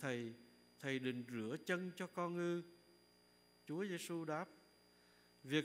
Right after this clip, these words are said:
Thầy làm bây giờ con chưa hiểu, nhưng sau sẽ hiểu."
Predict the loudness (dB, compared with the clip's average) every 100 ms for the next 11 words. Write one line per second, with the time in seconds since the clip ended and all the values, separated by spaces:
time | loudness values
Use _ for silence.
0 | 4 4 4 4 2 2 2 2 2 2
1 | 0 0 0 0 0 0 0 -2 -4 -10
2 | -18 -20 -20 -20 -10 -2 -2 0 2 2
3 | 2 0 -2 -2 -2 -2 -2 -4